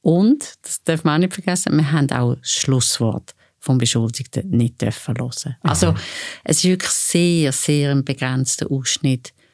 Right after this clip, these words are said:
Speaker 1: wo wir zugeschaltet worden sind.
Speaker 2: Aber du hast schon angetönt, es ist außergewöhnlich, dass überhaupt Medienschaffende vor Ort gewesen sind, weil so ein, äh, Jugendstrafprozess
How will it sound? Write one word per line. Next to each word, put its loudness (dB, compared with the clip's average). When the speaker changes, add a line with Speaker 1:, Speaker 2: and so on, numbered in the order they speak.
Speaker 1:
wo 4
wir 4
zugeschaltet 0
worden -2
sind. -4
Speaker 2:
Aber 2
du 2
hast 2
schon 2
angetönt, 0
es -4
ist -2
außergewöhnlich, 0
dass 0
überhaupt -2
Medienschaffende 0
vor 0
Ort 2
gewesen -2
sind, 2
weil 2
so -2
ein, 0
äh, 4
Jugendstrafprozess 0